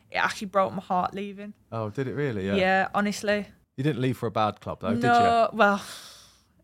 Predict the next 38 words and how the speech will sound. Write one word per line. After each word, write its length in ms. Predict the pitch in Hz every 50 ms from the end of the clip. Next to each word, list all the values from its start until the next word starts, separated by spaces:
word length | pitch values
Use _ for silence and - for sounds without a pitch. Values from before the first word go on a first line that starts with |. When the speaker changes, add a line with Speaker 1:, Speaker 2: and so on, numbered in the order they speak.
| _
Speaker 1:
another 240 | - 220 254 233 226
Midlands 400 | 233 214 202 196 208 202 196 202
club. 320 | - - 214 196 196 190 - - _ - - - - - - -
Obviously, 340 | - 208 208 208 - - 214
I 40 |
went 180 | 208 208 202 -
to, 240 | - 220 202 196 -
went 200 | - 202 208 185
to 80 | - 202
Birmingham. 560 | 185 196 196 196 196 196 196 196 202 202 208
Speaker 2:
Yeah. 160 | 220 214 - - - - - _ _
Speaker 1:
But 100 | - 214
it 40 | 226
was 260 | 233 226 - - - _ _ _ _ _ _ _
hard 340 | - - - 269 269 269 269
at 80 | 269 -
the 80 | 262
time 340 | - - 247 240 226 202 185
'cause 360 | 180 - - - - - - _ _ _ _ _
back 280 | - 247 254 - - - -
then, 280 | 226 220 202 190 185 - _ _ _ _ _ _ _ _ _ _ - -
girls 340 | - 240 233 233 247 240
were 120 | - 233 220
called 320 | - - - 226 220 214
Centre 340 | - - 220 214 208 - 226
of 80 | 208 202
Excellences, 840 | 208 - - - - 233 226 226 196 - - 240 233 254 - - _ _ _ _ _
run 300 | 196 208 226 226 220 214
by 160 | 214 214 214
the 160 | 202 214 214
F 180 | 208 202 - -
A. 220 | 226 226 254 269 - _ -
Speaker 2:
Yes. 200 | 151 98 92 - - -
Speaker 1:
So 120 | - 220
you 100 | 214 220 214
had 200 | - - - -
to 120 | - - 240
apply 640 | 214 - - - - 220 220 220 226 247 269 -